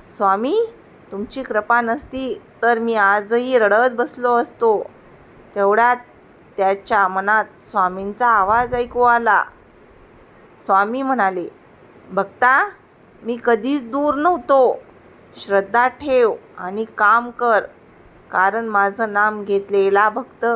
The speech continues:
कधीही रिकामा राहत नाही." त्या दिवसापासून त्या भक्ताने एक गोष्ट कायमची मनात ठसवली, पैशासाठी कधीही रडायचं नाही,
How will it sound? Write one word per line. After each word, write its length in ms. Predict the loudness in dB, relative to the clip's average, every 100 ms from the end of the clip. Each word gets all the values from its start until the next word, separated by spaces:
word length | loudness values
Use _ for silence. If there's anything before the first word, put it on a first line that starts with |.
| -4 -8
कधीही 600 | -6 -6 -6 -10 -8 -8
रिकामा 680 | -6 -4 0 0 2 2 4
राहत 480 | 2 0 0 -2 -2
नाही." 560 | -4 -2 -4 -6 -8 -12 -20 -20 -20 -20 -20 -8 0
त्या 240 | 2 2
दिवसापासून 1040 | 0 -4 -2 -4 0 -2 -2 -8 -8 -8 -12 -18 -20 -20 -20 -20 -2
त्या 180 | 2 2
भक्ताने 840 | 0 -4 -2 -2 -2 -6 -8 -12 -20 -20 -2
एक 380 | 2 2 0 -2
गोष्ट 380 | 2 2 0 0 0 0 -4
कायमची 580 | 0 2 0 -4 -8 -8
मनात 400 | -4 0 0 0 -4 -10
ठसवली, 680 | -4 -2 0 -2 -4 -4 -8 -20 -20 -20 -20 -20 -20 -20 -20 -20 -20 -20 -8 -2
पैशासाठी 1040 | -2 2 0 2 0 0 -4 0 2 0 -8 -20 -20 -12 -4
कधीही 520 | -4 -2 -2 0 2
रडायचं 560 | 4 4 0 -2 -2
नाही, 380 | 0 0 0 -4